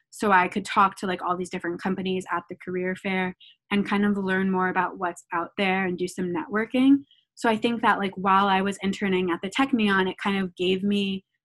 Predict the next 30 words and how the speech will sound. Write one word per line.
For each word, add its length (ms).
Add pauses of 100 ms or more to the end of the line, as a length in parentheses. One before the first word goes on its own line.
(140)
the 400
space 640
to 140
think 280
about, 380
like, 220
maybe 260
what's 360
next 480
for 140
me, 220
because 380 (420)
I 60
was 100
starting 320
to 100
feel 300
like 240 (120)
I 60
really 480 (400)
did 400 (460)
feel 180
comfortable 640
in 160
Israel 580
and 140
I 120
liked 440
being 260
there. 360